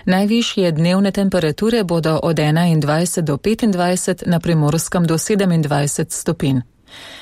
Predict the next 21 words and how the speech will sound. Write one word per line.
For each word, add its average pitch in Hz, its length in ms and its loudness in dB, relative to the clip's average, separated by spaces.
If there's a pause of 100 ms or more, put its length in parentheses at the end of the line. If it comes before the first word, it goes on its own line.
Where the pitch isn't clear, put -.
(280)
Jutri 247 340 2
bo 175 140 0
sprva 190 500 -2
precej 170 540 0
jasno, 156 640 0
popoldne 165 600 0
pa 170 140 -2
spremenljivo 165 720 0 (100)
oblačno 175 600 0 (340)
in 190 140 2
od 156 120 -2
vzhoda 196 680 -2
se - 160 -6
bodo 160 220 -2
začele 185 460 0
pojavljati 165 760 0
krajevne 165 520 0
plohe, 147 460 0
tudi 208 220 0
posamezne 175 680 0
nevihte. 151 520 0